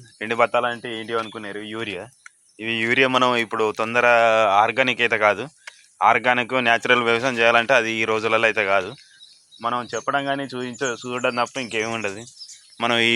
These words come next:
వరి ఇప్పుడు పొట్టకైతే వచ్చింది, ఇగో ఇదంతా పొట్టకొచ్చింది. మనం యూరియా చల్లితే మనకు తొందర క్రాపింగ్ అని వస్తది.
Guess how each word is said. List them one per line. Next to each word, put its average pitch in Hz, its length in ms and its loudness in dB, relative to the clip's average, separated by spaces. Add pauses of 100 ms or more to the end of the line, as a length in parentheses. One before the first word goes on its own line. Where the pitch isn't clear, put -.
(260)
వరి 131 220 4
ఇప్పుడు 123 240 0
పొట్టకైతే 127 420 4
వచ్చింది, 110 260 -6
ఇగో 101 160 -2
ఇదంతా 95 320 -8 (680)
పొట్టకొచ్చింది. 123 580 0 (100)
మనం 120 160 -2 (140)
యూరియా 143 320 4
చల్లితే 131 320 2
మనకు 127 280 -2
తొందర 123 240 -2 (400)
క్రాపింగ్ 123 420 2
అని 117 120 0
వస్తది. 120 300 -4